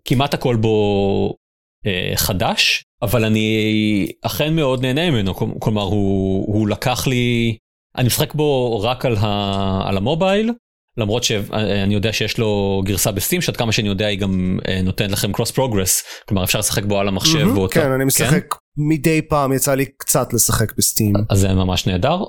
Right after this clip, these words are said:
Speaker 1: והוא ש-, תפס את המקום של כל שאר המשחקים שאני משחק על המובייל, הוא מאוד, אה, הוא מאוד כיפי ב-,
Speaker 2: כן.
Speaker 1: במובן הזה.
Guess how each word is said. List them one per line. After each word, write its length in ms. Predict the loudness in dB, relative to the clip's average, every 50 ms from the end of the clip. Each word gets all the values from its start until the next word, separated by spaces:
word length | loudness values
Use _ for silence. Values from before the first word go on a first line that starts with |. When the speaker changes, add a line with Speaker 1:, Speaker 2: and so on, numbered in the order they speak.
| _ -4 -2
Speaker 1:
והוא 220 | 0 2 2 2
ש-, 140 | 0 0 -2 -4 -2
תפס 320 | -2 0 2 2 0 2 2
את 100 | 2 2
המקום 260 | 0 2 0 0 0
של 120 | 0 -2
כל 140 | 0 0 0
שאר 180 | 0 0 0 0
המשחקים 400 | 0 0 0 -2 -2 -2 0 0
שאני 160 | 0 2 2
משחק 460 | 2 2 2 0 0 -2 -4 -6 -8 -12 _ _ _ _ -2
על 120 | 0 2
המובייל, 440 | 2 2 2 2 2 2 0 0 -2 -4 _ _ _ _ _ _ _ -2
הוא 100 | 0 2
מאוד, 400 | 2 2 2 2 0 0 0 0
אה, 220 | 0 0 0 0 0
הוא 80 | 0
מאוד 200 | 0 0 -2 -2
כיפי 340 | -2 -2 -4 -2 -2 -2 -2
ב-, 180 | 0 0 0 0
Speaker 2:
כן. 280 | 2 2 2 2 0 0
Speaker 1:
במובן 360 | 0 0 0 0 0 0 0
הזה. 220 | 0 -2 -2 -4